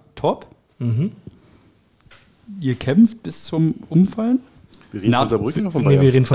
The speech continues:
Speaker 1: Saarbrücken.
Speaker 2: Bayern schon.
Speaker 3: Ach so,
Speaker 2: Von
Speaker 3: okay.
Speaker 2: Saarbrücken.
Speaker 1: Von Saarbrücken,
Speaker 3: Okay.
Speaker 1: ja. Und der Trainer, was ich sehr gut fand, was auch wirklich den Sport dann auch dort ausmacht, nach dem Spiel sagt,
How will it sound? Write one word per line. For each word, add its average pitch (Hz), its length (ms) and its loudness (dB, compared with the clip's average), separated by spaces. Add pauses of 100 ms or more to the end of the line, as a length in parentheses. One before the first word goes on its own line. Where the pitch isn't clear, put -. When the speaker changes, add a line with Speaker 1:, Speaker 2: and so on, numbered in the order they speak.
Speaker 1:
Saarbrücken. 110 160 4
Speaker 2:
Bayern 110 140 2
schon. 107 220 -6
Speaker 3:
Ach 147 160 4
so, - 100 2
Speaker 2:
Von 214 140 2
Speaker 3:
okay. 202 80 6
Speaker 2:
Saarbrücken. 139 340 2
Speaker 1:
Von 170 140 2
Saarbrücken, 160 340 0
Speaker 3:
Okay. 87 80 -2 (180)
Speaker 1:
ja. 127 160 0 (1080)
Und 123 680 4 (180)
der 127 160 0
Trainer, 160 540 2
was 120 180 -4
ich 139 120 -6
sehr 139 180 -2
gut 147 200 -6
fand, 160 280 -2
was 131 160 -6
auch 117 140 -8
wirklich 123 220 -6
den 117 140 -4
Sport 120 280 -8
dann 127 100 0
auch 113 160 -8
dort - 320 -10
ausmacht, 139 420 -4
nach 123 140 -2
dem 131 100 2
Spiel 131 240 -6
sagt, 139 300 -6